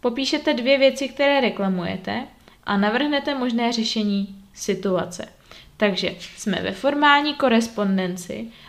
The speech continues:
a adresáta neznáme. Když píšeme stížnost, píšeme obecně obchodu. Takže začneme.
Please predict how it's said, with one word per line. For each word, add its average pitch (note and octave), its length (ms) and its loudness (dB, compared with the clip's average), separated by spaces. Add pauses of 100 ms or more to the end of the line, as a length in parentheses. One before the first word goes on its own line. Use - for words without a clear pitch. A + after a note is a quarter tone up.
a G#3 80 6
adresáta C4 720 4
neznáme. G3+ 640 2
Když F#3 200 -6
píšeme A3 420 -2
stížnost, C4+ 600 -2
píšeme A#3+ 380 -2
obecně G#3+ 560 -2 (360)
obchodu. G#3 680 -2 (400)
Takže A#3+ 280 4
začneme. G#3 500 0